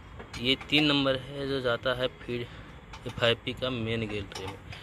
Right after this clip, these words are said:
जो main gallery में जाता है ना, वो ये वाले pipe है, यहाँ से main gallery में जाता है एफ़आईपी का।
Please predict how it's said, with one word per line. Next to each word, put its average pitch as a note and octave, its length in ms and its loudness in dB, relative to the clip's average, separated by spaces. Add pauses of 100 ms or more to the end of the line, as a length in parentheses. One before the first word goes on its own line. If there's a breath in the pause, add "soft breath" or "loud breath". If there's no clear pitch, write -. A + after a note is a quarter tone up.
(360 loud breath)
जो A#2+ 220 -8
main A#2 320 -4
gallery A2+ 280 -2
में A#2 80 -2
जाता A2+ 240 -4
है A#2 60 -6
ना, C#3 80 -6
वो A#2+ 280 -6 (120)
ये G#2+ 180 -4
वाले G2+ 240 -6
pipe F#2+ 300 -10
है, - 80 -14 (420)
यहाँ A#2 200 -2
से - 140 -6
main A2+ 160 0
gallery G2 300 -6
में G2 80 -10
जाता F#2 180 -10
है - 80 -18 (920)
एफ़आईपी G#2 420 -6
का। - 140 -14